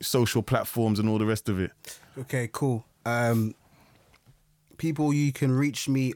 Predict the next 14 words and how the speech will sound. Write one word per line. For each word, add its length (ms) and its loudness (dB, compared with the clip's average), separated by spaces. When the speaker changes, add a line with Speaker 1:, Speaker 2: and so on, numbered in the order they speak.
Speaker 2:
on 440 0
Instagram, 680 -2
Daryl 320 2
Blake. 360 -2
So 80 -8
it's 100 -12
D 340 0
A 240 0
R 260 0
R 200 0
E 240 -2
L 320 -2
dot 320 -4
Blake. 500 -6